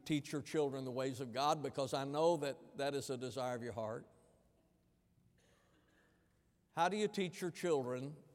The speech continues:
the ways of God? Well, let me say first to you that you start when they're young.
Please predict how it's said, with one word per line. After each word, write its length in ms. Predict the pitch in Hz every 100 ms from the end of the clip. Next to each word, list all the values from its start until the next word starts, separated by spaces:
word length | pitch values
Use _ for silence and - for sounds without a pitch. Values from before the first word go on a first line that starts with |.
| - _ -
the 80 |
ways 320 | 131 139 143 139
of 140 | 123
God? 320 | 147 135 107 92 - - _ _ _ _ _ _ _ _ _ -
Well, 100 | 165
let 100 | 185
me 60 | 196
say 220 | 202 175
first 360 | 202 190 180 -
to 100 | 165
you 160 | 156
that 240 | 151 143 151
you 80 |
start 480 | 139 - 170 165 -
when 180 | 147 147
they're 100 | 147
young. 360 | 143 135 117